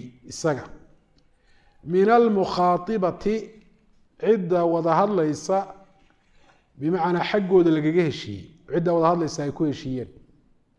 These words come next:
Walmajaazuna, maa lafdiga weeyaan tujuwiza, lagala tallaabay oo lagala gudbay, can mawduucihi,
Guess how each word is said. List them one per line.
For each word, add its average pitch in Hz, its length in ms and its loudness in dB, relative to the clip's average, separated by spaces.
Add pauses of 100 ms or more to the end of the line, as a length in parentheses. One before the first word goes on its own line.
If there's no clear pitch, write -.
(680)
Walmajaazuna, 202 960 4 (1300)
maa 208 320 4
lafdiga 202 480 4
weeyaan 202 500 6
tujuwiza, 170 800 -2 (1200)
lagala 175 420 2
tallaabay 143 640 2 (280)
oo 147 80 -4
lagala 165 320 2
gudbay, 123 460 -2 (1000)
can 165 220 0
mawduucihi, 165 800 0